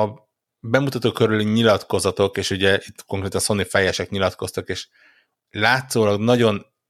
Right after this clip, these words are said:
erőteljesen hangsúlyozták azt ki, hogy igazából ez tényleg csak ilyen, ilyen design szempont, meg kielégítik azon vásárlók igényét, akiknek nem kell a lemez. Tehát így, így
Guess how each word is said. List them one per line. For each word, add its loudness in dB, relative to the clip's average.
erőteljesen 0
hangsúlyozták -4
azt -2
ki, -8
hogy -2
igazából 2
ez 0
tényleg 0
csak -6
ilyen, 0
ilyen -2
design 0
szempont, -2
meg 0
kielégítik 0
azon 2
vásárlók 0
igényét, -2
akiknek -8
nem -6
kell -8
a 2
lemez. -2
Tehát -10
így, -12
így -12